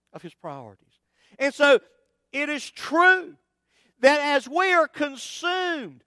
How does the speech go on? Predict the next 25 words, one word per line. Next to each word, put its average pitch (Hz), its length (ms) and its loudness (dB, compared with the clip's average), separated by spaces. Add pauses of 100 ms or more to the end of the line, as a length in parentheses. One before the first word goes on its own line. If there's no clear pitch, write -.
(180)
with 277 220 -2
the 269 80 -4
power 294 640 4
and 233 120 -2
the 226 60 -4
presence 254 600 0
of 208 160 -8
God, 269 400 2
as 226 140 -4
we 262 140 -8
pursue 311 800 -6 (220)
those 269 360 2
things 311 440 -6
in 262 120 -8
our 254 140 0
life, 269 260 0
we 254 100 -10
devote 285 440 2
our 233 100 -2
time 285 340 -6
and 254 80 -8
our 247 120 -4
energy 311 240 -6
to 240 60 -6
that, 208 120 -4